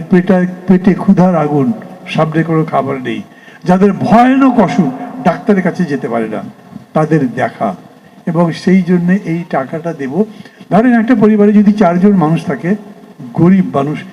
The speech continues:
সে চার হাজার টাকা করে মাসে পাবে তো? কাজীপুরে এইখানে চারজনের পরিবারের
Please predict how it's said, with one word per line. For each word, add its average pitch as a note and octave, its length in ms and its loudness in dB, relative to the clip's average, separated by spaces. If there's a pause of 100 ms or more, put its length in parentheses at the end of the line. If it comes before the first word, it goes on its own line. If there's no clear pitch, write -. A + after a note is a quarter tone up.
(200)
সে F3+ 80 -4
চার F3+ 220 2
হাজার F#3+ 220 2
টাকা F#3 220 -2
করে F#3 160 -2
মাসে F3 260 -4
পাবে G3+ 220 -2
তো? C#3 180 -8 (1300)
কাজীপুরে F#3 580 2
এইখানে F3+ 600 0 (420)
চারজনের F#3 640 2
পরিবারের F3+ 500 2